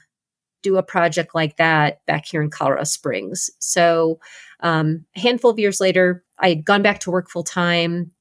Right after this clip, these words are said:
And, uh, when Abby was about seven, and then we then had a, a second daughter, Zoe, who was about three, um, for me, it was time to, like,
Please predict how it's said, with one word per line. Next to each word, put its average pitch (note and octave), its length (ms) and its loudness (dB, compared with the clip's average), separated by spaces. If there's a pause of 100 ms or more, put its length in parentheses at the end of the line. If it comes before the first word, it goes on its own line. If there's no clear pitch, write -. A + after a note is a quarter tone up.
(100)
And, D3+ 640 -2
uh, - 440 -8 (480)
when E3 400 -4 (100)
Abby F#3 320 0
was F3+ 220 0
about F#3+ 280 0
seven, G#3+ 640 -2 (400)
and F3 160 -2
then E3+ 600 -4 (200)
we F3 140 -4
then F3 180 0
had E3+ 160 -2
a, E3 200 -2
a - 40 -8
second A3 280 0
daughter, F#3+ 280 0
Zoe, F#3+ 460 0
who F#3 140 -8
was F3 160 -2
about E3+ 280 -2
three, G#3 500 -4 (380)
um, F3+ 520 2 (120)
for A3+ 140 -2
me, A#3+ 160 0
it - 20 2
was G3+ 160 -2
time G3 380 -2
to, F#3 160 -6
like, F3 320 -2